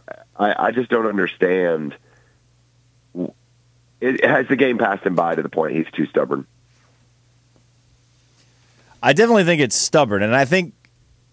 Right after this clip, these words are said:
Speaker 2: part of the issue is that it has given him a lot of success, especially early in the season. He, he, a lot of good things have happened, but
Speaker 1: Yeah,
Speaker 2: then
Speaker 1: but
Speaker 2: when
Speaker 1: everybody hasn't seen you all year
Speaker 2: Oh, no, I,
Speaker 1: offensively and
Speaker 2: I
Speaker 1: doesn't
Speaker 2: agree.
Speaker 1: know how to
Speaker 2: I
Speaker 1: sell.
Speaker 2: agree. I j-,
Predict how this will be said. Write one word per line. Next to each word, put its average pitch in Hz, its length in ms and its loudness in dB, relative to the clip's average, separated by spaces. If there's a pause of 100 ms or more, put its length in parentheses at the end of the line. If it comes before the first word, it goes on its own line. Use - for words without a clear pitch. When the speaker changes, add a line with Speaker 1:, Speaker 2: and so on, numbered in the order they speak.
Speaker 2:
part 160 240 4
of 139 200 -2
the 135 80 4
issue 139 260 2
is 113 140 2
that 113 120 2
it 113 100 0
has 110 240 2
given 131 340 0
him 135 60 0
a 127 60 2
lot 123 200 4
of 110 100 -2
success, 110 840 -2 (680)
especially 160 320 0
early 147 400 4
in 151 80 2
the 151 60 0
season. 156 320 2
He, 139 220 0 (200)
he, 131 80 -2
a 131 80 4
lot 127 220 4
of 113 100 -4
good 127 200 2
things 135 260 0
have 98 120 -4
happened, 143 500 0 (840)
but 131 220 2
Speaker 1:
Yeah, 123 60 -4
Speaker 2:
then 139 360 4
Speaker 1:
but 135 100 2
Speaker 2:
when 143 80 6
Speaker 1:
everybody 151 240 2
hasn't 139 380 -2 (100)
seen 160 220 2
you 135 200 4
all 101 200 0
year 98 240 -4
Speaker 2:
Oh, 95 300 4
no, 247 120 4
I, 196 200 4
Speaker 1:
offensively - 20 4
and 175 80 2
Speaker 2:
I 202 160 6
Speaker 1:
doesn't - 40 2
Speaker 2:
agree. 175 200 2
Speaker 1:
know 139 100 4
how 95 60 -2
to 110 60 2
Speaker 2:
I 143 40 6
Speaker 1:
sell. 135 200 2
Speaker 2:
agree. 131 240 2
I 113 100 4
j-, 131 120 -4